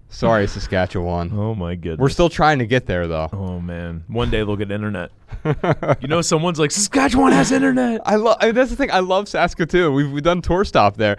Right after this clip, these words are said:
Speaker 2: Yeah.
Speaker 1: Uh, Regina as well. Anyway, minimalist dot org, hundred different local meetup groups in eight different countries.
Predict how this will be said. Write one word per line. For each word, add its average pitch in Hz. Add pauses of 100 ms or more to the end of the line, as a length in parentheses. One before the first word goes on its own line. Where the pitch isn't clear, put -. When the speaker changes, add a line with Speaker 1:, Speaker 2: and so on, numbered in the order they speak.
Speaker 2:
Yeah. 110
Speaker 1:
Uh, 117
Regina 147
as 127
well. 147 (220)
Anyway, 151 (140)
minimalist 180
dot 156
org, 139
hundred 175
different 147
local 147
meetup 135
groups 135
in 123
eight 127
different 127
countries. 139